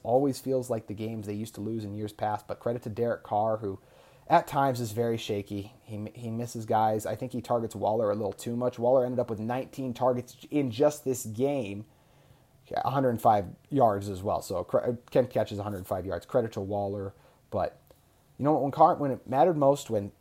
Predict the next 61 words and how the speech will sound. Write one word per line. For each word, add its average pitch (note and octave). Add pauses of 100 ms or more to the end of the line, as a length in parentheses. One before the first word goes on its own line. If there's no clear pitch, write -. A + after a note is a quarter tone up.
the A2
Ravens C3+
drove C3
down, A#2+
they A2
kicked A#2+
the A2
late A#2
field A2+
goal A2+
to G2
take A2
the G2+
lead. G#2+
Carr - (240)
drove C3+
him, C3 (240)
got B2
him B2+
in B2
field B2+
position, A#2 (380)
and A2
then G#2
he A2+
made C3
the B2+
game-winning C3
throw C3
in B2
overtime. B2
He A#2
got B2
him B2
in A2+
position A#2
on A2+
the G#2+
one-yard A2
line, A2+
and G2 (360)
they G#3
even F3+
should F3
have D#3
won D3+
the C#3
game C3+
the A2+
first E3+
time. G2+
He B2+
threw D#3+
a B2+
ball C3
to C3
Willie A#2
Snead C3
that G#2
went G2+
right G#2